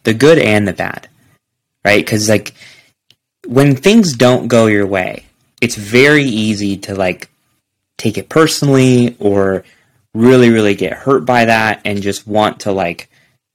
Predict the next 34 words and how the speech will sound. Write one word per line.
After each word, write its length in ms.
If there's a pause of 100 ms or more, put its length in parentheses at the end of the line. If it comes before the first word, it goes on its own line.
give 200
up. 380
I've 240
been 160
there 120
myself 460
several 460
times, 540 (400)
even 260
recently. 640 (160)
You 160
know, 80
something 360
happened 460
and 120
I 100
was 100
just, 200
like, 180 (160)
really 320
bummed 280
about 280
it. 160
And 80
I'm 100
just 120
like, 180
"Man, 300 (1400)
why 220
is 160
this 140
happening?" 640 (100)
You 160
know? 340